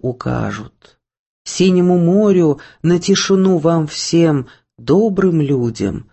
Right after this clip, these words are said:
на послушание. Это старинное форменное присловие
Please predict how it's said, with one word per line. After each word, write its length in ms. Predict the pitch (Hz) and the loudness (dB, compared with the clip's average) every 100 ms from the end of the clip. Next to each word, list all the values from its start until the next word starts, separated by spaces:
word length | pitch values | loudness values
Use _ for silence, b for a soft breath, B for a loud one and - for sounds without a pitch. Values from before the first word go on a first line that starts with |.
| _ - | _ -8
на 200 | 127 147 | -6 -4
послушание. 1120 | 143 - - 127 - 110 101 107 95 - - _ _ _ _ _ _ _ _ _ _ _ _ _ _ _ _ | -6 -8 -10 -8 -6 -6 -8 -10 -14 -20 -20 _ _ _ _ _ _ _ _ _ _ _ _ _ _ _ _
Это 220 | 202 208 | -2 -2
старинное 680 | 202 202 202 202 175 160 160 | 0 0 2 2 2 2 0
форменное 720 | - 185 170 139 139 135 135 | 0 0 0 0 -2 -2 -4
присловие 1120 | 135 156 156 - 185 220 233 139 101 101 - | -2 -4 -4 -4 -2 0 0 -2 -4 -6 -10